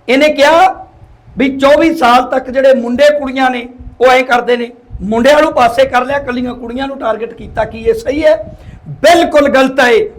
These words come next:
ਔਰਤ ਵਿਰੋਧੀ, ਨਾਰੀ ਵਿਰੋਧੀ ਸੋਚ ਆ, ਧੀਆਂ ਭੈਣਾਂ ਦੇ ਵਿਰੋਧੀ ਸੋਚ ਆ। ਔਰ ਖਾਸ ਗੱਲ, ਇਹ ਕੋਈ ਪਹਿਲਾ ਨਹੀਂ ਗਾ। ਇਹ ਇੰਜ ਕਰਦੇ ਕਿਉਂ ਨਹੀਂ? ਇਹ ਇੰਜ ਇਸ ਕਰਕੇ ਕਰ ਪਾਉਂਦੇ ਨੇ ਕਿਉਂਕਿ ਸਾਡੇ ਬਹੁਤ ਸਾਰੇ ਲੋਕ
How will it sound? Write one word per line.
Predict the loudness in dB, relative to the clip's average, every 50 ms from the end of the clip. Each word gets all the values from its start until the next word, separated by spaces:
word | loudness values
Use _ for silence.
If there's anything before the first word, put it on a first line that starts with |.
| -2 2 2
ਔਰਤ | 4 4 2 2 0 -2
ਵਿਰੋਧੀ, | -2 0 2 2 0 0 -2 -6
ਨਾਰੀ | -4 -2 0 2 2 2 0 -4
ਵਿਰੋਧੀ | -4 -2 -2 -2 -2 -2 -6 -12
ਸੋਚ | -12 -12 -10 -8 -8 -8 -8 -10
ਆ, | -12 -12 -14 -18 -20 -20 -20 -20 -20 -10 -6
ਧੀਆਂ | -2 0 2 2 2 2 2
ਭੈਣਾਂ | 2 0 0 0 0
ਦੇ | 2 2
ਵਿਰੋਧੀ | 2 4 4 4 2 2 -2 -10 -10
ਸੋਚ | -8 -8 -8 -8 -10 -12
ਆ। | -16 -20 -20 -20 -20 -20 -20 -20 -20 -20 -20 -20 -8 -2 0
ਔਰ | 0 0 0
ਖਾਸ | 0 0 2 2 2 2 0 -2
ਗੱਲ, | -2 -4 -4 -6 -10 -20 -20 -20 -20 _ -20 -20 -20 -18 -6 -2
ਇਹ | 0 0 2
ਕੋਈ | 0 0 0
ਪਹਿਲਾ | 0 0 2 4 4 4
ਨਹੀਂ | 2 2 0 -2
ਗਾ। | -2 -2 -4 -6 -10 -18 -20 -20 -20 -20 -20 -20 -20 -20 -20 _ _ 4
ਇਹ | 6 6 6 6 6 6 4
ਇੰਜ | 4 2 0
ਕਰਦੇ | -2 0 0 0 2 4 4 2
ਕਿਉਂ | 2 2 0 -4 -4 -6
ਨਹੀਂ? | -10 -12 -14 -18 -20 -20 -20 -20 -20 -18 -18 -18 -18 _ -20 -20 -20 -20 -20 -4 2
ਇਹ | 4 4 6 6 4
ਇੰਜ | 2 2 0 -4
ਇਸ | -2 0 0 0 0 0
ਕਰਕੇ | -2 -2 -2 -2 0 0 0 0
ਕਰ | 0 -2 -4 -4
ਪਾਉਂਦੇ | -4 -6 -8 -6 0 0 0 0
ਨੇ | 0 -2 -4 -4 -6 -8 -10 -18 -20 -20 -20 -20 -12 -4
ਕਿਉਂਕਿ | 0 0 0 0 0 2 2 2 2 0 0
ਸਾਡੇ | 0 0 0 0 2 4 4 6 6 6 6 4 2 -2 -8 -14 -6 -2
ਬਹੁਤ | 2 4 4 4 2
ਸਾਰੇ | 0 -2 0 2 4 4
ਲੋਕ | 2 2 2 2 2 2 0 -2